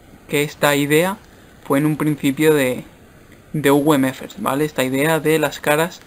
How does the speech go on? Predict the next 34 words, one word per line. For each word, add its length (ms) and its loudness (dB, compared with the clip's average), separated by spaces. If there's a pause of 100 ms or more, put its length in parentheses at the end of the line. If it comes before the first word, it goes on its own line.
(340)
extendidas. 760 -4 (1300)
Eh, 260 4
lo 140 2
primero 240 0
que 80 -2
nos 100 0
llama 120 2
un 80 -4
poco 160 -2
la 60 2
atención 460 -4 (560)
es 140 -4
que 120 0
vemos 300 2
el 140 -4
tamaño. 420 0 (1500)
Es, 440 -4 (240)
es 160 -4
mayor 460 2
que 140 -4
el 100 -2
de 100 0
un 220 -2
Pyraminx 460 -2
normal, 400 -4 (460)
a 120 0
pesar 380 0
de 100 -4
que 100 -4
tenga 280 -4
estas 320 -6
caras 480 -2 (760)
ampliadas, 760 -2 (580)
¿vale? 320 -6